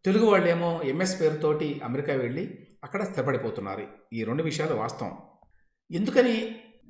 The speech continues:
గుజరాతీయులు తెలుగు వాళ్ళు ఎక్కువ వెళ్తున్నారు?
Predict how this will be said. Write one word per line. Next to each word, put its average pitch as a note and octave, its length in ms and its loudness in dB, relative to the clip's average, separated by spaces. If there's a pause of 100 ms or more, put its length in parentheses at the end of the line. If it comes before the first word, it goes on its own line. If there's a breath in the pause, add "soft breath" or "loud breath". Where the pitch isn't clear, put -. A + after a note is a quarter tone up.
(300)
గుజరాతీయులు E3 760 2
తెలుగు C#3+ 180 -2
వాళ్ళు C#3+ 180 2
ఎక్కువ C3+ 180 0
వెళ్తున్నారు? A2+ 720 -6